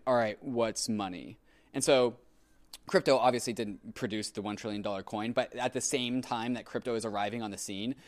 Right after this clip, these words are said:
the fiat money system starts to fall apart. And so we are starting to puncture through one story as another story arrives on the scene. And this new story is, is crypto money,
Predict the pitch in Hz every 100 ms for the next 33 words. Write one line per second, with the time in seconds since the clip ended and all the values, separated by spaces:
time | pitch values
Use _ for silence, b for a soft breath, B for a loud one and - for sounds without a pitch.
0 | b b b - 123 113 110 - 143 131
1 | 117 113 113 110 - 123 131 127 110 113
2 | - 107 101 - 107 127 123 131 131 b
3 | b b b 135 156 156 131 - - -
4 | - 190 196 185 - 180 - 139 120 -
5 | 123 135 190 - _ 113 123 147 - 190
6 | 190 233 254 b b b - 147 143 131
7 | 139 135 135 117 101 95 101 104 92 -
8 | 98 78 - 113 123 123 - 135 175 214
9 | 123 104 107 - 131 135 - 277 117 87
10 | 76